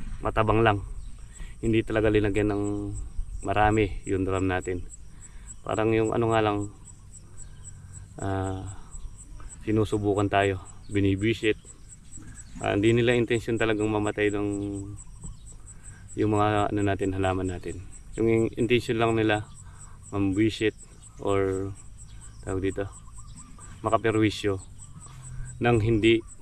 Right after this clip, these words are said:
ano lahat, nang hindi papatayin talaga yung gulay. Yan, katulad yan. Ah, nangungulot yung sa sitaw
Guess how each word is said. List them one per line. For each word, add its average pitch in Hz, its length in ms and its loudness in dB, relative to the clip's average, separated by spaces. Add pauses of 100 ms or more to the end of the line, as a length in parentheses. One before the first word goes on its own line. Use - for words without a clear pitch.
(560)
ano 107 160 0
lahat, 98 320 0 (1040)
nang 107 80 6
hindi 107 240 6
papatayin 104 480 2
talaga 98 240 2
yung 95 160 2
gulay. 92 320 -2 (240)
Yan, 107 160 0
katulad 92 320 0
yan. 92 240 0 (960)
Ah, 92 560 -6
nangungulot 95 560 2
yung 95 240 -2 (400)
sa - 100 -8
sitaw 113 460 4